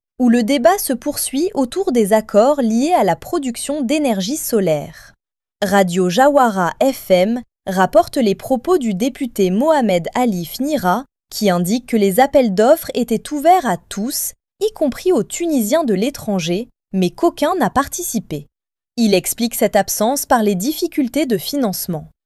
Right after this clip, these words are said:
Il précise qu'un projet de cent mégawatts nécessite environ trois cents millions de dinars d'investissement, soit près de quatre-vingt-dix millions d'euros,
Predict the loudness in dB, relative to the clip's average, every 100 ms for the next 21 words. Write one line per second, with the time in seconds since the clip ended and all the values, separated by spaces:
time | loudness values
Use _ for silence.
0 | _ _ -2 -2 0 -2 -4 -2 -4 -2
1 | -4 -4 -2 0 2 0 0 -4 -2 -2
2 | 0 2 4 4 4 2 0 -8 -2 2
3 | 2 0 -4 -4 -2 -2 2 0 0 -4
4 | -4 2 2 2 -2 0 0 -2 0 -2
5 | -2 0 2 2 0 -2 2 0 0 -8
6 | -4 -2 -2 -4 _ _ -12 2 2 4
7 | 0 0 -2 0 -2 2 2 2 0 -2
8 | -2 0 0 0 0 2 2 2 -2